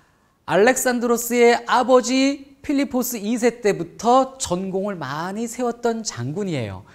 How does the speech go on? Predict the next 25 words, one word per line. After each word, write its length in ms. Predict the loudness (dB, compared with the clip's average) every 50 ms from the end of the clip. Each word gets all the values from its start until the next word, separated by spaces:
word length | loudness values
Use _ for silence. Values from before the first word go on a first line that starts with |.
| -20 -18 _
그래서 480 | -2 0 2 4 4 4 2 0 -6 -18 _
당시 440 | -4 -2 0 0 0 0 0 0 0 0
알렉산드로스 960 | 0 2 2 4 4 4 2 0 -2 -2 -2 -2 -2 -2 -4 -4 -6 -8 -10 -8
군대 360 | -6 -6 -4 -2 0 0 -2
내부에서는 840 | -2 -4 -4 -4 -4 -2 0 2 2 2 2 0 -2 -4 -4 -4 -4
이 160 | -6 -8 -6
파르메니온 560 | -6 -4 -4 -2 -2 -2 -4 -4 -4 -4 -4
장군은 400 | -4 -4 -4 -4 -4 -6 -6 -4
노장이었고 720 | -2 -2 -2 0 0 0 -2 0 -2 -4 -4 -4 -6 -6 -6
경험이 440 | -8 -10 -8 -6 -6 -6 -8 -10 -10
풍부한 440 | -8 -8 -8 -6 -6 -6 -6 -6
장군이었습니다. 800 | -6 -8 -8 -8 -6 -6 -4 -4 -4 -4 -6 -8 -10 -10 -10 -12 -12 -14 -18 -20 -10 -4
그래서 180 | -2 -2 -2 -2
저 140 | -4 -6
한 260 | -6 -6 -6 -8 -8 -10
축을 300 | -14 -12 -10 -8 -8 -8
담당하게 560 | -10 -10 -10 -8 -8 -6 -6 -6 -6 -6 -4
하는 320 | 0 2 2 2 2 0
거예요. 500 | -2 -2 -2 0 2 4 4 4 2 -2 -12 -20 -20 -20 -20 -20 -20 -20 -20 -20 -20 -18 _
자, 160 | -4 -4 -4
전투는요, 840 | -2 -2 -2 -2 -2 -2 0 0 0 0 0 -2 -2 -4 -4 -6 -8 -14 _ _ _ _ -20 -20 _ _ _ _ -12
이쪽 480 | -12 -12 -8 -6 -4 -4 -4 -6 -10
파르메니온 880 | -8 -4 -2 0 0 0 0 0 0 0 0 0 0 0 0 -2 -2 -4
군대의 640 | -4 -6 -8 -6 -2 -2 0 2 2 2 0 0 -4
기병이 580 | -10 -8 -4 0 2 2 2 2 -2 -4 -8